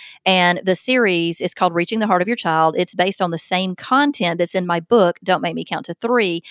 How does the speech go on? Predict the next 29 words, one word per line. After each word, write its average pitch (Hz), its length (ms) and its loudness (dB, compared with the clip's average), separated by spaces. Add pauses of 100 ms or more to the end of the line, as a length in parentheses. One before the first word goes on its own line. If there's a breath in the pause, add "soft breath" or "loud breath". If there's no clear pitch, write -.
(120)
but 185 100 2
it's - 120 -6
not 220 140 4
an 190 160 -2
audiobook. 165 560 2
It's 180 140 -2
actually 185 360 0
me 170 160 -4
teaching 175 460 -8
the 160 80 -4
principles 156 500 -4
taught 160 380 2
in 160 140 -4
the 165 80 -8
book. 156 320 -2 (260 loud breath)
So - 180 2
it's - 160 0
a 190 60 0
really 220 320 2
great 180 240 2
resource 175 420 -2
for 170 100 -12
parents 165 360 -4
to 160 120 -6
listen 165 320 -2
to 165 160 -2
in 143 100 -4
the 135 80 -8
car 202 500 2